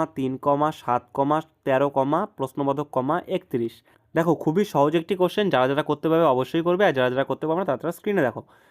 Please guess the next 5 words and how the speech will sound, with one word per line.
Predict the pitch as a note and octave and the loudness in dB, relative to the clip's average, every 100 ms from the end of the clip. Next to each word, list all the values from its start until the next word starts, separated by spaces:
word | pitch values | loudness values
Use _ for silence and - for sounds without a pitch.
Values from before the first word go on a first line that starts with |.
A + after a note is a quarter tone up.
| _ - | _ -4
দেখো, | D#3 D#3+ A2+ _ _ _ | -4 -2 -6 _ _ _
কোশ্চেনে | C#3+ C#3+ F3+ F3+ | -4 -2 0 0
বলেছে | F3+ E3+ D3 G3 _ _ _ _ _ _ _ _ _ _ _ _ _ _ _ _ _ | 0 0 -2 -2 _ _ _ _ _ _ _ _ _ _ _ _ _ _ _ _ _
এক, | C3 B2 C#3 _ _ - B2+ A2+ A2+ D3+ - _ - | -4 -2 -4 _ _ -2 0 0 -2 -6 -12 _ -8
তিন, | B2+ A#2+ | -4 -4